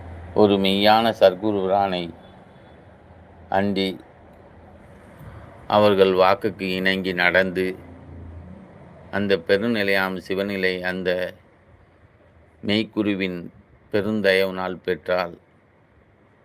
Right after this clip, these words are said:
இந்த ஆதி ஏந்தம் சேனல் ஆரம்பித்ததின் வெற்றியை நான் அடைந்ததாக பெரும் மகிழ்ச்சி அடைவேன்.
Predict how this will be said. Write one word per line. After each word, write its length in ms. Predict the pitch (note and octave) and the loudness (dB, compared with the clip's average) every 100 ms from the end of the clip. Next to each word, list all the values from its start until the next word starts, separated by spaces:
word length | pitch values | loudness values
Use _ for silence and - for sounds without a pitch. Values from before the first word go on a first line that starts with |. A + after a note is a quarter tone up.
| _ _ _ _ _ _ _ | _ _ _ _ _ _ _
இந்த 200 | F#2+ G2 F#2 F#2 | -10 -4 -2 -2
ஆதி 240 | F#2+ G2+ F#2+ | -2 -2 -4
ஏந்தம் 360 | F#2+ F#2 F#2 | -4 -6 -8
சேனல் 420 | E2+ F#2 F2+ F2+ E2+ | -8 -8 -6 -6 -6
ஆரம்பித்ததின் 720 | F2+ F#2 F2 E2 F#2 E2+ E2 E2+ _ _ _ _ _ _ _ _ _ - | -6 -6 -8 -10 -10 -10 -12 -16 _ _ _ _ _ _ _ _ _ -10
வெற்றியை 520 | F#2+ E2 - F#2 F#2 F2+ | -8 -8 -8 -4 -2 -4
நான் 260 | F2 F2+ E2+ | -6 -8 -4
அடைந்ததாக 680 | E2+ F#2 F2+ F2 F2 F2 F2 E2+ E2 - _ _ _ _ _ _ _ _ _ _ _ _ _ _ _ - - _ _ _ - | -4 -2 -2 -2 -2 -4 -8 -8 -12 -18 _ _ _ _ _ _ _ _ _ _ _ _ _ _ _ -20 -20 _ _ _ -6
பெரும் 300 | F#2+ F#2 G2+ | -2 -2 -4
மகிழ்ச்சி 380 | F2+ F2+ F2 - | -4 -6 -6 -4
அடைவேன். 460 | F2 E2 E2+ E2+ | -4 -4 -4 -8